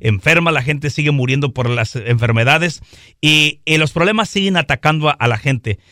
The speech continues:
Pero la respuesta a sus problemas sigue siendo la misma, no ha cambiado. Jesucristo dice en Hebreos trece ocho, "Jesucristo es el mismo ayer, hoy y por los siglos". Por lo tanto, Él ofrece ayuda para, para hoy y esperanza para el futuro.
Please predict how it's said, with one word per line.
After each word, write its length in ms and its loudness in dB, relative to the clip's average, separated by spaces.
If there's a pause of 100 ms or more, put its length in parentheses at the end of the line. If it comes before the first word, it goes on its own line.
(160)
Pero 240 4
la 140 2
respuesta 760 -2
a 140 2
sus 220 -4
problemas 640 0 (100)
sigue 400 0
siendo 300 0
la 100 2
misma, 240 0
no 60 0
ha 60 -2
cambiado. 360 2
Jesucristo 720 0
dice 340 -2
en 160 0
Hebreos 300 0
trece 240 -4
ocho, 360 0 (300)
"Jesucristo 600 -2
es 60 -8
el 120 0
mismo 420 0
ayer, 500 2 (260)
hoy 380 2
y 120 2
por 180 0
los 160 0
siglos". 400 -2
Por 120 0
lo 100 0
tanto, 440 0 (300)
Él 140 4
ofrece 440 2
ayuda 440 0
para, 340 0
para 240 4
hoy 380 2 (100)
y 200 2
esperanza 520 2
para 160 0
el 80 2
futuro. 480 0